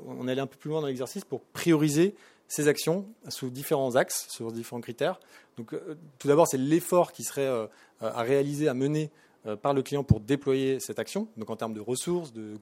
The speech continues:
coûts, euh, de, de, de, d'expertise à mobiliser. Évi-, ensuite, c'est évidemment le bénéfice environnemental escompté de cette action, et ça, on est capable de le valoriser, de le modéliser grâce aux résultats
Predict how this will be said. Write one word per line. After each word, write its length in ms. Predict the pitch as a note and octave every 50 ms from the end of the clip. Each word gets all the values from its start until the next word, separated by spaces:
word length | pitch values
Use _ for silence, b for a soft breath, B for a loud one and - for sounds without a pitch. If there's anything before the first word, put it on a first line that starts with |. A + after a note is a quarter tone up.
| _ _
coûts, 320 | - - D#3+ D#3+ E3+ D#3+ C3+
euh, 100 | A#2+ A2+
de, 240 | G#2+ A2 G#2+ A2 A2
de, 160 | G#2+ A2 A2
de, 180 | G#2+ A2 A#2
d'expertise 640 | A#2 - - B2+ - - - E3+ - - - D#3+ C#3
à 40 | A#2+
mobiliser. 440 | A#2 A2+ A2+ A2+ A#2 B2+ E3+ A3 - B B B B B B B B B B B _ _ -
Évi-, 200 | C#3 C3+ D3+ E3 -
ensuite, 260 | - C#3+ - - E3+ -
c'est 60 | D#3+
évidemment 240 | C#3+ C#3 C#3 D3+ D#3+
le 80 | C#3+ A#2+
bénéfice 720 | A#2+ B2 D#3+ E3+ F3 F3 F3 - F#3 E3 - - - - _ _ _ -
environnemental 460 | B2 B2+ C3 C3 C3+ C3+ B2+ D3 C3+
escompté 380 | A#2+ - - A2+ - G3+ A#3 G#3
de 160 | B2+ A#2+ A2+
cette 200 | - - A2+ -
action, 260 | A2+ - - F#3+ G#3+ - -
et 80 | B2 A2
ça, 120 | - C#3
on 60 | C3
est 60 | B2+ A2+
capable 360 | - B2+ A#2 - D3 C#3 B2+
de 80 | B2
le 60 | A#2 A#2
valoriser, 480 | C3 B2+ C3 B2+ C3 B2+ B2 C3 C3
de 60 | A#2+
le 60 | A#2+ A#2+
modéliser 480 | B2 B2+ B2+ C3 C3 C3 C3 C#3 C3
grâce 440 | B2 B2+ B2 C#3+ D#3+ D3+ - - -
aux 100 | C3 A#2+
résultats 480 | A#2+ A#2+ A#2 B2 A#2 - C3+ C3 B2+